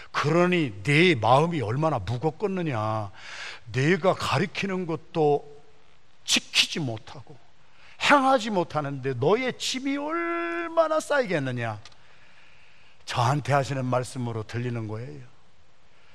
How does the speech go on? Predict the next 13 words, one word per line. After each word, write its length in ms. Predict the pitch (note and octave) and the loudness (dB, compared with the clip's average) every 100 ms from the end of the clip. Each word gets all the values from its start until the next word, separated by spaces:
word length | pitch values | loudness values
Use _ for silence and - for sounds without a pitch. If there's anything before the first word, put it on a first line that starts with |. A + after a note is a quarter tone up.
| - - - - - - - - | -20 -20 -20 -20 -20 -18 -18 -4
제가 260 | - C#3 | 4 6
사십여 500 | C3 D3 E3 D3+ D#3 | 6 10 10 10 4
년 220 | D3+ D3 C#3 | 6 4 4
동안 240 | C#3+ C3 | 2 2
주의 260 | - C#3 C#3+ | 0 0 0
종에 260 | C3+ C3 | 0 -2
대해서 340 | B2 A#2+ A2 A#2+ | -2 -4 -4 -6
설교를 640 | - - A3+ F#3 F3 C3 G#2 | -4 -4 -4 0 0 -2 -4
얼마나 400 | A2+ C3+ D3+ E3 | -2 2 4 4
많이 280 | F3 F#3+ G#3+ | 6 4 2
했을 220 | G3+ A#3+ | -4 -2
것 120 | A#3+ | 0
같아요? 480 | G#3+ G#3 C#3 A#2+ | 0 0 -2 -2